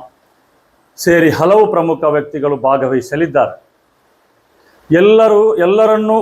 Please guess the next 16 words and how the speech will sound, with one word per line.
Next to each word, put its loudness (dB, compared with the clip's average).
ಒಟ್ಟು -6
ಸೇರಿಸಿ -2
ನಡೆಸುವ -2
ಈ 0
ಸಂಚಾರದಲ್ಲಿ -2
ನಾವುಗಳು 0
ಮುಸ್ಲಿಂ, -2
ಹಿಂದೂ, 2
ಕ್ರೈಸ್ತ, -2
ಜೈನ, 0
ಬೌದ್ಧ 0
ಧರ್ಮದವರು 0
ಆಗುವುದರೊಂದಿಗೆ -2
ಇವೆಲ್ಲಕ್ಕಿಂತ 0
ಮೊದಲು 0
ಮಾನವರಾಗುವ 2